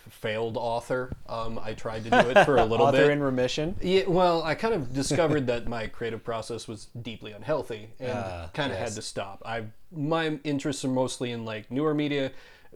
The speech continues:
Speaker 1: At, at the end, you're probably gonna hear me blab a lot about video games when we talk about what else we've been
Speaker 2: Hell
Speaker 1: up
Speaker 2: yeah.
Speaker 1: to. Uh, <laughs> but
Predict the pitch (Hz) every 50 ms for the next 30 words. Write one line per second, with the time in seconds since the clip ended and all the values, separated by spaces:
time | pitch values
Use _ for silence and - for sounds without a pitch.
0 | - - 113 - - - - - - - - - 139 139 135 127 143 135 127 -
1 | 139 135 123 120 117 - - 127 120 120 113 113 113 113 117 117 113 113 107 -
2 | 113 113 113 107 110 110 110 110 104 107 101 - - 120 110 113 104 113 107 107
3 | 110 - - 110 110 110 - 123 107 - - 110 104 85 98 104 104 104 - -
4 | 110 - 113 120 120 120 127 135 - 107 - - - - - - 139 135 139 127
5 | - - - 175 170 - - 196 180 160 139 151 147 147 143 -